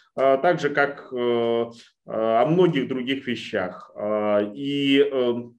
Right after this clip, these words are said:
наверно, наступит момент, когда маска станет таким же атрибутом повседневной жизни, как, а, ну, какие-то вещи, которые сегодня у нас, те же самые галстуки, которые мы носим. А,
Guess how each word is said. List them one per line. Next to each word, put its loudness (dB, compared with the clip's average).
наверно, 2
наступит -2
момент, 2
когда -2
маска -6
станет -4
таким -4
же 0
атрибутом -4
повседневной -2
жизни, -4
как, -4
а, 2
ну, -4
какие-то 0
вещи, 0
которые -4
сегодня -2
у -2
нас, -4
те -2
же -2
самые -4
галстуки, -4
которые -2
мы -4
носим. -6
А, 2